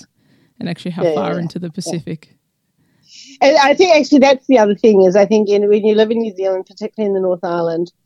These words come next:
Speaker 2: you are part of the Pacific and you understand yourself as part of the Pacific. And I, again, I th-, don't think that's something that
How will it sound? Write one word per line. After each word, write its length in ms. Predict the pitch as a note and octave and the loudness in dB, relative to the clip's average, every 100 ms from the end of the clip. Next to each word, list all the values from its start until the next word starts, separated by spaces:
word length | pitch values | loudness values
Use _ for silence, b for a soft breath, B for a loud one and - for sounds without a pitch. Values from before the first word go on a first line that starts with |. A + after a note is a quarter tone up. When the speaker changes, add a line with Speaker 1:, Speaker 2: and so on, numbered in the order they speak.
| _ - | _ -8
Speaker 2:
you 200 | G#3 G3+ | 0 2
are 120 | F#3+ | 2
part 260 | - F#3 F3+ | -2 -6 -6
of 60 | |
the 60 | E3+ | -10
Pacific 400 | _ F#3+ E3 E3 | _ -18 -16 -12
and 100 | F3 | -10
you 100 | E3 | -8
understand 440 | D#3+ D#3 F3 E3 | -10 -10 -8 -8
yourself 300 | D#3+ - D3+ | -8 -10 -10
as 80 | D#3 | -12
part 200 | - D3 | -12 -10
of 60 | C#3+ | -10
the 60 | |
Pacific. 420 | - - D#3+ - - | -14 -12 -12 -12 -10
And 100 | E3+ | -6
I, 120 | E3+ | -2
again, 320 | E3+ F3 F#3+ F3 | -4 -2 -2 -2
I 100 | E3 | -2
th-, 200 | G3 G3 | -4 -4
don't 300 | - G3 G#3+ | 0 0 0
think 220 | - F#3+ D#3+ | -4 -6 -6
that's 240 | D3+ _ | -12 _
something 440 | F3 C#3+ - D#3+ | -12 -12 -8 -6
that 200 | D#3 C#3+ | -4 -6